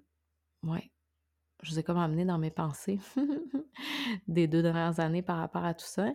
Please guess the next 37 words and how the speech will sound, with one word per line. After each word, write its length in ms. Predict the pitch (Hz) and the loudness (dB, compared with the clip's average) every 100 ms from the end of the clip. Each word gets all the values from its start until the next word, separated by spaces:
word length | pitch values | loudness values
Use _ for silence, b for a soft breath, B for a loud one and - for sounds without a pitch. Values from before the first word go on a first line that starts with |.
| - B B | -6 B B
Mais 80 | 170 | 2
ce 80 | 170 | 4
qui 100 | 202 | 6
me 60 | 190 | 8
ramène 400 | 175 185 226 - | 8 8 6 6
à 280 | 190 202 220 - b b - | 6 6 4 -4 b b -14
ce 140 | - | 2
que 100 | 196 | 6
je 100 | 185 | 6
constate 540 | 175 160 - 185 - - | 4 0 4 2 2 -8
présentement 580 | - 175 165 156 175 185 | -2 0 0 0 0 0
qui 180 | - 185 | 2 2
est 40 | |
vraiment 320 | 160 160 165 | 4 2 2
important 440 | 170 165 156 180 175 | 0 -2 -4 -2 -2
pour 160 | 160 | -2
moi, 280 | 160 165 202 | -2 0 -2
comme 240 | 196 170 160 | -2 -2 0
je 100 | 151 | -2
l'ai 100 | 147 | -2
dit 140 | 165 | -6
plusieurs 320 | - 156 151 | -4 -2 -2
fois 140 | - 170 | -2 0
déjà, 280 | 160 180 | 2 0
c'est 220 | 196 - 170 | -2 -2 0
le 160 | 156 | 0
temps, 320 | - - 185 226 | -2 -2 -2 0
mais 140 | 180 | 0
la 180 | 156 156 | -2 -4
qualité 380 | - 170 160 175 | 0 0 0 -4
de 60 | |
présence 400 | - 165 165 165 | 0 0 2 0
que 80 | 165 | 0
j'ai 80 | 156 | 0
envie 160 | 160 151 | 0 2
d'avoir. 460 | 160 156 202 240 | 2 4 2 0
Puis, 260 | - 208 | -2 0